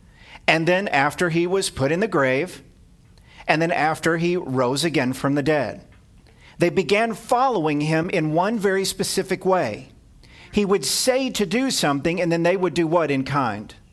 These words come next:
They would obey him and follow him. You see, obedience and following Jesus are the same thing. That's the brass tacks of what we're talking about. We're talking about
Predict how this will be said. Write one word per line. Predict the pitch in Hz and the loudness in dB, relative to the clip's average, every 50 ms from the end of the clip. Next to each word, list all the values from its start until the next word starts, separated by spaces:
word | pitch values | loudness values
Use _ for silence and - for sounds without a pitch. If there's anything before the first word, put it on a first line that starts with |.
| - - - - - - - - - - - - - - - | -20 -20 -20 -20 -20 -20 -20 -20 -20 -20 -20 -20 -20 -4 0
They | 143 165 180 | 2 2 4
would | 185 190 185 180 185 - - - - - | 4 2 0 0 -2 -8 -16 -20 -4 -2
obey | 165 156 143 170 190 214 214 | -2 0 2 2 2 2 2
him | 185 151 147 120 95 85 87 87 - - - - - - - - - - _ - - | 2 0 0 -2 -2 -4 -8 -12 -16 -20 -20 -20 -20 -20 -20 -20 -20 -20 _ 0 0
and | 151 147 147 139 | 2 2 0 -2
follow | - - 202 196 208 208 190 175 143 | -2 0 2 2 2 4 2 2 0
him. | 113 110 113 98 90 90 120 - - - - - - - - - | 0 -2 -2 -2 -4 -6 -10 -14 -18 -20 -20 -20 -20 -20 -8 -6
You | - | -4
see, | - - 196 190 | -2 2 2 2
obedience | 180 165 139 190 190 220 240 220 202 185 165 143 - | 2 2 2 0 0 2 2 2 0 0 0 0 -2
and | - 185 165 147 - | -2 -2 -2 -4 -2
following | - 226 220 233 240 220 175 151 139 127 | 0 2 2 2 2 0 0 0 -2 -2
Jesus | - 156 143 135 131 123 156 151 - - | -2 0 -2 0 0 -2 -2 -2 -2 0
are | - 156 156 170 185 | 0 2 2 2 0
the | 165 180 170 | 0 -2 -2
same | - - 160 135 123 127 135 | 0 -2 0 0 0 0 -2
thing. | - - 180 185 147 104 95 95 - - - - - - - - - - - - - - | -2 -2 -2 -2 -2 -2 -6 -8 -12 -18 -20 -20 -20 -20 -20 -20 -20 -20 -20 -20 -14 -8
That's | 135 151 180 208 - - | -4 -2 -2 -2 -2 -2
the | - 185 | -4 -4
brass | 139 117 165 165 185 175 156 - | -2 0 0 0 0 0 -2 -4
tacks | - - 180 208 208 190 185 - | -4 -2 -2 -2 -2 -2 -2 -4
of | 175 151 123 | -4 -2 -2
what | 147 147 - | -2 -2 -2
we're | 151 156 | -4 -4
talking | 156 170 185 190 202 196 160 135 | -4 -2 -2 -2 -2 -2 -4 -4
about. | 120 107 107 98 92 90 - - - - - - - - | -4 -2 -2 -4 -4 -6 -8 -14 -20 -20 -20 -20 -8 -6
We're | 151 147 | -4 -4
talking | 143 - 175 175 196 - 208 196 185 | -2 -2 -2 -2 -2 -2 -4 -2 -2
about | 165 139 151 143 139 135 139 139 | 0 2 2 2 2 0 -4 -8